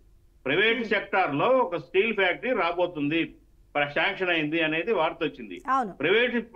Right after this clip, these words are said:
Speaker 1: ప్రైవేట్ స్టీల్ ఫ్యాక్టరీ తీసుకొచ్చి దానికి అనుస-, అనుబంధంగా ఈ ప్రభుత్వ స్టీల్ ఫ్యాక్టరీని అనుబంధంగా చేసే ఉద్దేశంతోనే దాన్ని తీసుకొస్తున్నారు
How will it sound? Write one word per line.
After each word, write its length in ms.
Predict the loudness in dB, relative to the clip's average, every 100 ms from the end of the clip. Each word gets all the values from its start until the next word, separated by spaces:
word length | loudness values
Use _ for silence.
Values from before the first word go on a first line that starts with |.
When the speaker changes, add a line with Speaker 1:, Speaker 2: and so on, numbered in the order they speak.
| -4
Speaker 1:
ప్రైవేట్ 360 | 0 2 0 -2
స్టీల్ 280 | 0 0 2
ఫ్యాక్టరీ 320 | 0 0 -2
తీసుకొచ్చి 800 | -2 -2 -2 -4 -2 -2 -2 -4 -14 _ _ -2
దానికి 340 | 0 0 0
అనుస-, 260 | 0 0 0
అనుబంధంగా 1080 | 0 0 0 0 0 0 0 0 2 -2 -4
ఈ 80 | -4
ప్రభుత్వ 440 | -2 0 0 0 -2
స్టీల్ 380 | -2 -2 -2
ఫ్యాక్టరీని 600 | 0 0 2 2 2 2
అనుబంధంగా 840 | 0 0 0 0 0 0 2 0 -4 -16 _ -2
చేసే 580 | 0 2 2 2 2 -2 -10 -6
ఉద్దేశంతోనే 840 | -4 0 0 0 -2 0 0 0 0
దాన్ని 300 | 0 -2 -2
తీసుకొస్తున్నారు 880 | -4 -2 -4 -2 -2 0 0 -2